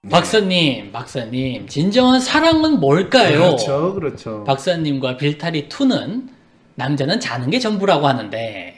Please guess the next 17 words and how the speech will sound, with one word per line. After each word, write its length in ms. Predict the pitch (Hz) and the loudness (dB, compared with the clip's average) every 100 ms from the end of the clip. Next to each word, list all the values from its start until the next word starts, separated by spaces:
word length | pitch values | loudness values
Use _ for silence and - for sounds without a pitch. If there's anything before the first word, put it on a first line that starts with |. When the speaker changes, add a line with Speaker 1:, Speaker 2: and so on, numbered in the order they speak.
| - - | -20 -6
Speaker 2:
나나 320 | 127 160 247 | 0 2 4
만화에 400 | 180 131 139 147 | 2 2 2 2
나왔던, 720 | 123 92 - 143 208 247 254 - _ _ _ - | -2 -6 -8 -6 -6 -6 -10 -18 _ _ _ -8
어, 160 | 113 | -8
대상 320 | - 120 147 139 | -6 -2 0 0
중에 440 | 113 113 127 - _ - | -4 -6 -8 -10 _ -12
남녀는 560 | 104 113 107 131 247 - - | -10 -10 -8 -6 -6 -6 -14
서로 560 | - - 269 285 311 180 | -16 -4 -2 2 2 2
욕망의 640 | 139 156 139 139 233 247 | 0 0 0 0 -4 -6
대상이 400 | - 120 127 131 | -10 -10 -6 -6
될 220 | 143 95 | -8 -12
뿐 260 | - 147 233 - - | -12 -12 -12 -16 -20
사랑은 540 | - - - 226 247 247 | -16 -12 -8 -4 -2 -4
생길 400 | - 226 220 208 | -6 -10 -8 -8
수 160 | - | -10
없는 500 | 196 143 190 277 302 | -8 -4 2 4 4
걸까? 1080 | 269 208 131 - - _ _ _ 208 208 - | 2 -2 -6 -10 -20 _ _ _ -2 -2 -4